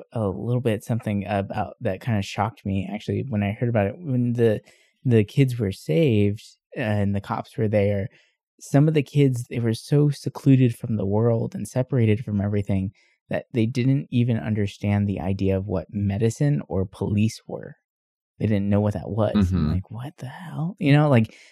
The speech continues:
Speaker 1: thinking about, like, you don't even know what medicine is. Like, that's just, yeah, it just shows how separate they were from everybody. And it, yeah, there, there's some weird, like, allegations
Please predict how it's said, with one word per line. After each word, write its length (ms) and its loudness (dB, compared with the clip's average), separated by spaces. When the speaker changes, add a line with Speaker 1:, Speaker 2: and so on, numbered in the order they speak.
Speaker 1:
thinking 180 8
about, 260 2
like, 240 -2
you 240 0
don't 180 0
even 220 4
know 100 4
what 140 -6
medicine 840 2
is. 460 -2
Like, 160 -6
that's 220 -2
just, 220 -10
yeah, 120 -12
it 80 -4
just 180 -2
shows 180 2
how 320 2
separate 480 -2
they 140 0
were 280 -2
from 320 -6
everybody. 680 -6
And 180 -2
it, 220 -4
yeah, 300 -14
there, 260 0
there's 220 6
some 460 0
weird, 480 0
like, 320 0
allegations 800 2